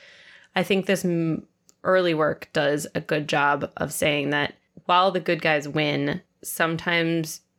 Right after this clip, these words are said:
even people that we like do bad things, and that the, that needs to have consequences.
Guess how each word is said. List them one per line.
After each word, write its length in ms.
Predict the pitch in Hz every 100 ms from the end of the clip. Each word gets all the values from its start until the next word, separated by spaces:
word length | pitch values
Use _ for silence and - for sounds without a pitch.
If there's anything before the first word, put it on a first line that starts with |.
| _
even 280 | 185 180 175
people 300 | 165 247 160
that 140 | 156 -
we 100 | 143
like 320 | 143 143 -
do 140 | 147
bad 360 | - 123 113 127
things, 600 | - - - - 175 - _ _
and 220 | - 147 147
that 160 | -
the, 260 | 156 147 139
that 220 | 156 143
needs 220 | 160 151 -
to 80 |
have 180 | 147 139
consequences. 800 | - - - - - - -